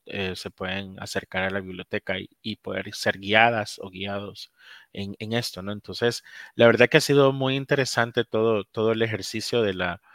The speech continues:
biblioteca porque construís una nueva institución que nunca habías, que nunca se había concebido y que nunca se había pensado, eh, y que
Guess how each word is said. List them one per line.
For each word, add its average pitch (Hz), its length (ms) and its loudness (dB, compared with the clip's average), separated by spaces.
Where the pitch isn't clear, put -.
biblioteca 110 720 2
porque 98 560 -6
construís 107 1400 -4
una 113 240 -2
nueva 117 300 -2
institución 117 1040 -8
que 117 140 2
nunca 107 340 0
habías, 107 760 2
que 95 120 -12
nunca 110 240 -6
se - 120 0
había 104 600 4
concebido 117 760 -6
y 113 120 -12
que 101 140 -6
nunca 101 280 -6
se - 120 -6
había 101 200 -2
pensado, 104 760 -2
eh, 95 440 -6
y 117 100 -4
que 123 200 0